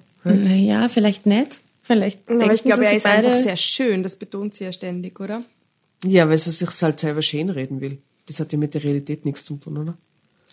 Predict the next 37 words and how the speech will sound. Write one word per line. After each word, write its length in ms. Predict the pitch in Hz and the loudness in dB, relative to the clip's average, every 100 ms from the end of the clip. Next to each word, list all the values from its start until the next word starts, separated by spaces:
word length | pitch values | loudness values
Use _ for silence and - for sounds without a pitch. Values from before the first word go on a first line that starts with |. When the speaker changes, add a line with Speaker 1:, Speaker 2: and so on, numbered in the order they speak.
| - _ _ | -20 _ _
Speaker 3:
Naja, 320 | 214 208 202 214 | -4 -2 0 0
aber 120 | 202 | 2
Speaker 1:
Es 120 | 208 | 2
Speaker 3:
das 100 | 240 | 2
Speaker 1:
ist, 100 | 226 | 0
es 120 | 233 233 | 0 0
war 140 | 220 | 2
wirklich 440 | 240 - 226 - _ | 0 0 -6 -6 _
sehr 400 | - - 185 170 | -8 -2 0 2
schön. 400 | - 156 143 143 _ - | 0 -4 -8 -12 _ -12
Speaker 3:
Nein, 220 | 214 254 | -8 -6
nein, 180 | 311 196 - | -6 -8 -6
Speaker 1:
Das 20 | 190 | -4
war 80 | |
Speaker 3:
er 240 | 220 269 214 | -2 -2 2
Speaker 1:
voll 220 | 208 190 | 4 6
interessant. 540 | 170 170 185 160 139 143 - | 4 0 -6 -4 -6 -8 -14
Speaker 3:
ist 40 | - | -16
schön. 440 | 185 170 160 156 - - | -12 -10 -10 -10 -16 0
Nicht 420 | 220 - 339 - | 0 4 4 6
es. 220 | - 180 180 | 4 6 4
Speaker 2:
<laughs> 340 | 240 - 175 - - 185 - | 2 4 0 0 -12 -12 -4
Speaker 3:
Er 120 | 214 285 | 0 2
Speaker 2:
Das 200 | 320 226 | 0 -2
war 120 | 233 | -8
Speaker 3:
ist 120 | - | -6
Speaker 2:
total 400 | 269 262 202 170 165 | -6 -6 -6 -6 2
Speaker 3:
schön. 80 | |
Speaker 1:
Ja, 80 | 208 | 4
ja, 140 | 226 156 | 6 4
er 260 | 185 170 | 4 4
ist 60 | 170 | 4
Speaker 2:
Danke. 80 | 190 | 0
Speaker 1:
schön. 160 | 165 | -2
Das 140 | 180 214 | -2 -4
ist 160 | 196 | -4
mordswichtig. 720 | 185 160 160 165 139 - - | -2 -2 -4 -10 -12 -14 -16